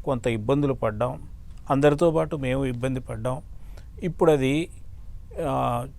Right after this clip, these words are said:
చెప్పుకోదగిన విషయం కాదు. ఇప్పుడు మేము ఈ ప్రభుత్వ సహకారంతో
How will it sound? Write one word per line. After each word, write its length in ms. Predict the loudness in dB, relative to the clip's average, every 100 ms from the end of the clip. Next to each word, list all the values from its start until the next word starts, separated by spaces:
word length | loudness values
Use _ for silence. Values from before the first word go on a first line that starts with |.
| -2
చెప్పుకోదగిన 540 | -2 0 0 2 0
విషయం 360 | -2 -2 -2 -2
కాదు. 340 | -2 -4 -4 -10 -14 -14 -14 -14 -4
ఇప్పుడు 380 | -4 -2 4 4
మేము 460 | 6 4 2 0 -2 -2
ఈ 140 | -2
ప్రభుత్వ 420 | 0 0 0 -2
సహకారంతో 880 | 0 2 2 0 0 -2 -2 -4 -4